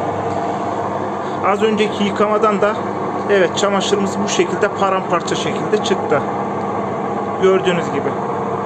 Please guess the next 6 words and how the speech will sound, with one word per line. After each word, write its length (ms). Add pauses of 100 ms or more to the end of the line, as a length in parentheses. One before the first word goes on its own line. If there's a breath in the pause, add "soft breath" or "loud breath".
(220)
Lütfen 440
tüketiciler, 760 (1300)
kullanıcılar 720 (2250)
bunu 280
dikkate 420
alın. 240